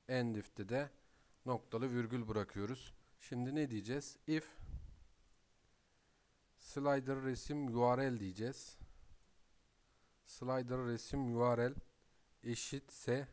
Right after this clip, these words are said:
e, pardon, ünlem işareti eşit, yani eşit değilse boşa diyeceğiz. Boşa eşit değilse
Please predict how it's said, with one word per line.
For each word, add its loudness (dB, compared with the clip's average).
e, -2
pardon, 12
ünlem 4
işareti 0
eşit, -2
yani 2
eşit -4
değilse 2
boşa 6
diyeceğiz. -2
Boşa -2
eşit -4
değilse 0